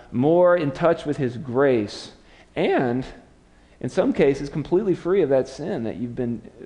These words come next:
shackled to. Regret is ins-, essentially self-focused. It's focused on me and how I'm affected by this and how I was wronged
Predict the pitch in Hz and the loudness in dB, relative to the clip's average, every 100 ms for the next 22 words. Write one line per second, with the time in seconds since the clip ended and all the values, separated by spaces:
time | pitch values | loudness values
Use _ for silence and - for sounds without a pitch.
0 | - - - - - 107 - - - _ | -18 -8 -4 -4 -4 -8 -10 -18 -20 _
1 | _ _ _ _ _ _ _ _ _ - | _ _ _ _ _ _ _ _ _ -20
2 | - - - - 147 143 185 226 160 135 | -20 -20 -14 -2 0 4 6 6 2 0
3 | 147 135 - - 160 - 277 - 165 156 | 0 -4 -6 -2 -2 0 0 0 2 0
4 | - 190 175 - 165 165 - 139 - 170 | 2 2 2 4 2 2 -4 -8 0 2
5 | 170 151 - 143 123 143 175 117 - - | 2 0 0 0 2 2 2 0 -4 -18
6 | - - - 143 135 165 180 165 160 143 | -14 -2 2 2 4 4 4 2 2 2
7 | 147 113 120 110 104 - - - - - | 2 2 2 4 0 -6 -16 -20 -20 -6
8 | - 156 147 156 170 180 170 151 131 139 | 0 2 4 4 4 6 6 4 2 2
9 | 135 110 87 | 4 0 -4